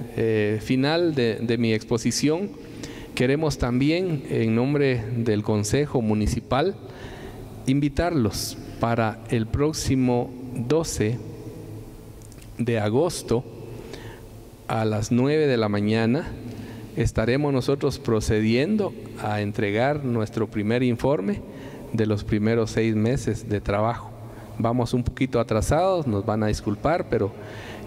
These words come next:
eh, todo está, eh, yo diría, en el orden legal y necesario. Eh, ese día, pues, vamos a, a proceder a invitar a los alcaldes auxiliares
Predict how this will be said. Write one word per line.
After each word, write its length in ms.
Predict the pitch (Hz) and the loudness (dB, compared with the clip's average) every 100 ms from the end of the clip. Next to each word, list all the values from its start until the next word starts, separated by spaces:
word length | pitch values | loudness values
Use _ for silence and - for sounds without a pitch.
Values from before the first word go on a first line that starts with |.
| - | -2
eh, 400 | 107 101 98 101 | 0 2 0 -2
todo 240 | - 131 127 | 0 2 2
está, 480 | - 123 135 127 - - | 0 0 0 -2 -8 -4
eh, 260 | 107 101 98 | -2 0 2
yo 120 | 110 | 4
diría, 580 | 117 117 123 131 123 113 - | 4 4 4 2 0 -2 0
en 220 | 107 101 | 0 2
el 140 | 101 | 2
orden 440 | 110 123 120 117 117 - - - - - | 4 2 2 0 -2 -8 -12 -12 -12 -4
legal 480 | 107 101 110 123 120 | 0 2 2 2 0
y 100 | 117 | 0
necesario. 720 | 104 101 101 - 127 202 220 - - - - - - | 0 0 2 2 2 4 2 0 -12 -14 -12 -14 -6
Eh, 320 | - 107 101 113 | -2 0 2 2
ese 220 | 131 139 | 2 2
día, 300 | 131 143 135 | 4 4 2
pues, 540 | - 107 - - - 117 110 | 0 -2 -2 -6 -6 -4 0
vamos 440 | 113 120 123 117 | 0 2 0 0
a, 300 | 107 101 110 | 0 0 -2
a 60 | 107 | 0
proceder 440 | 107 104 110 120 | 0 2 2 4
a 80 | 127 | 4
invitar 600 | 117 104 - 123 147 - - - - - - | 2 2 0 0 0 -2 -10 -14 -14 -10 -4
a 160 | 101 | 0
los 240 | 101 101 101 | 0 0 0
alcaldes 440 | 104 117 120 113 | 0 0 2 2
auxiliares 840 | 107 104 104 113 139 185 170 - | 0 0 2 2 2 2 -2 -4